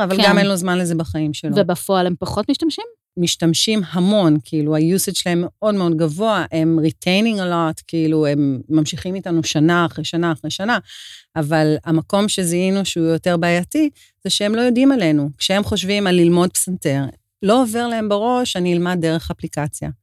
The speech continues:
Speaker 1: ולכן, כשאנחנו מסתכלים מי מגיע אלינו, אנחנו רואים שהרפרזנטציה של הגיל הזה בתוך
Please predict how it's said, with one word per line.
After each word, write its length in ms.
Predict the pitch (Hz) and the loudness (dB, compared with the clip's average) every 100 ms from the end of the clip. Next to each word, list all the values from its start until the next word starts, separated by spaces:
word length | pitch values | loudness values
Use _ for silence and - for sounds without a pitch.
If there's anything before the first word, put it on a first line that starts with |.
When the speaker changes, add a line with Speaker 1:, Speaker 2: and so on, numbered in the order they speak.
| _ - - - | _ -20 -10 -2
Speaker 1:
ולכן, 480 | 151 85 254 269 254 254 - | 0 2 4 4 2 -2 -6
כשאנחנו 280 | 170 151 170 | -4 -2 -2
מסתכלים 380 | - 165 185 190 - - | -2 -2 -4 -4 -8 -2
מי 140 | 175 | 2
מגיע 420 | 185 156 175 254 | 2 2 2 2
אלינו, 280 | 269 196 185 | 4 2 2
אנחנו 240 | 170 165 160 | 2 0 -2
רואים 220 | 175 190 | -2 -2
שהרפרזנטציה 1400 | 185 165 160 151 160 165 165 151 147 190 196 - 156 139 147 | -2 0 0 -2 -2 0 2 2 2 0 0 0 -2 -2 -2
של 340 | - 147 139 | -2 -2 -2
הגיל 380 | 143 151 220 220 | -2 0 2 2
הזה 280 | 185 170 151 | 2 0 0
בתוך 400 | 143 - - | 0 -2 -4